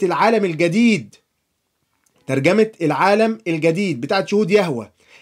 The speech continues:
هل هي نفس ترجمتك يا أنبا رفائيل؟ لا، فيها نصوص كتير متغيرة، واللي عاوز يقارن بنفسه. أنا بس بعرض لك بعض الأشياء اللي عندي. دي ترجمة الحياة اللي وصى عليها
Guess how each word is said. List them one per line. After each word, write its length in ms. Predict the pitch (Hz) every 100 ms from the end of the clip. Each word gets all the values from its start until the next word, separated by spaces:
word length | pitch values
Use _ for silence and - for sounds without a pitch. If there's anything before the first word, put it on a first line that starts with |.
| -
هل 160 | 233
هي 220 | 247 277 254
نفس 180 | 285
ترجمتك 640 | 262 247 220 277 285 311 302
يا 100 | 262
أنبا 160 | 254 233
رفائيل؟ 560 | 220 185 240 277 240 _ _ _ 127
لا، 380 | 151 180 - - _ _
فيها 260 | 202 180
نصوص 360 | 175 160 220 -
كتير 1400 | 190 175 202 226 247 254 247 247 247 247 240 240 196 202
متغيرة، 720 | 180 202 208 208 208 180 - _ _ -
واللي 240 | 277 233 160
عاوز 460 | 170 196 262 208
يقارن 400 | 156 139 170 214
بنفسه. 480 | 233 247 277 - 208 - _ 180
أنا 120 | 196
بس 240 | 247 247
بعرض 380 | 190 175 226 240
لك 180 | 269 185
بعض 600 | 202 311 - - 139 170
الأشياء 1200 | 285 233 151 - _ _ - 226 196 240 294 285
اللي 180 | 294 294
عندي. 480 | 294 269 208 233 - _ - _
دي 140 | 143 233
ترجمة 460 | 226 185 247 254 240
الحياة 520 | 214 208 220 262 214
اللي 160 | 202 190
وصى 340 | 247 240 220
عليها 580 | 196 196 254 233 285